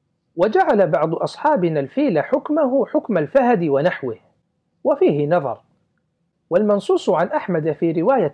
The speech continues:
حنبل أنه لا يحل بيعه ولا شراؤه، وجعله كالسبع. وحكي عن الحسن أنه قال: "لا يركب ظهره"، وقال: "هو مسخ".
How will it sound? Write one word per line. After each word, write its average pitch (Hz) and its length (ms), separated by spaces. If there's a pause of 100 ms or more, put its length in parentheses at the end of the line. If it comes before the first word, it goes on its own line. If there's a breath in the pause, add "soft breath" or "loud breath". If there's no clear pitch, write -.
حنبل 135 460 (520)
أنه 185 520
لا 277 160
يحل 185 540
بيعه 294 400
ولا 285 500
شراؤه، 147 640 (580)
وجعله 269 800
كالسبع. 135 560 (960)
وحكي 269 480
عن 170 160
الحسن 180 420
أنه 175 500
قال: 131 440 (420)
"لا 262 200
يركب 165 400
ظهره"، 131 600 (580)
وقال: 247 500
"هو 202 360
مسخ". - 480